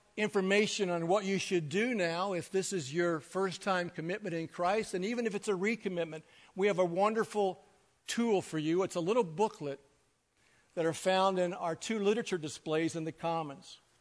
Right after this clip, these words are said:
And the booklet is called What's Your Next Step? It's about twenty-five pages,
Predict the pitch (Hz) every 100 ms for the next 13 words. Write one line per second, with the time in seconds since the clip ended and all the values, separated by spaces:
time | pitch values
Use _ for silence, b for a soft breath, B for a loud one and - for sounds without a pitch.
0 | b b b b 190 185 143 262 262 262
1 | 247 175 - 180 175 180 180 - _ 185
2 | 208 220 202 196 196 - - 151 135 147
3 | 165 175 160 - 185 190 196 185 180 170
4 | 165 156 160 160